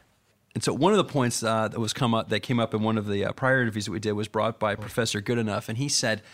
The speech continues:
that, uh, perfection becomes, and I'm paraphrasing, perfection becomes the enemy of good. And, uh, and so what, I mean, what he meant by that was that we're so focused on providing a perfect solution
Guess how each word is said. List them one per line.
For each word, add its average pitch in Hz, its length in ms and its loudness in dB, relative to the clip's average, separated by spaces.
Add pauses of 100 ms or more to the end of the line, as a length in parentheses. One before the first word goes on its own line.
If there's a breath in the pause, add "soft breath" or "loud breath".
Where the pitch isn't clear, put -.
(180 loud breath)
that, 107 320 -2
uh, 101 160 -2
perfection 151 800 -2
becomes, 117 640 -2
and 107 180 0
I'm 107 60 0
paraphrasing, 101 500 0
perfection 139 420 -2
becomes 110 440 -2
the 107 100 -6
enemy 107 540 0
of 98 420 -2 (200)
good. 95 260 -2 (600 loud breath)
And, 107 520 0
uh, 104 240 2
and 110 120 -4
so 113 280 2
what, 117 240 -4 (440)
I 120 40 -10
mean, 131 160 2
what 165 140 4
he 135 60 6
meant 165 280 2
by 113 140 0
that 104 260 -2
was 110 140 -4
that 107 180 0
we're 110 80 0
so 175 240 0
focused - 420 -2
on 107 80 -4
providing 110 400 -2
a 92 80 -4
perfect - 400 -6
solution 107 540 -2